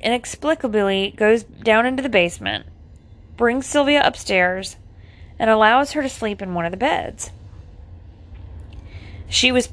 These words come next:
allowed to sleep till probably around noontime the next day, and Oc-, that was October twenty-third. When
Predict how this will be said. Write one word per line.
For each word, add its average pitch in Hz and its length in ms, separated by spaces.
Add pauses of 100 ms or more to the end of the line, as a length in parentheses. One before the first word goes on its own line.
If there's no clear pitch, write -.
(100)
allowed 247 420
to 254 60
sleep 254 360
till 226 160
probably 320 440
around 208 320
noontime 220 580
the 220 80
next 214 260
day, 208 400 (400)
and 202 300
Oc-, 185 180 (180)
that 214 240
was 208 140
October 190 480
twenty-third. 185 640 (880)
When 208 640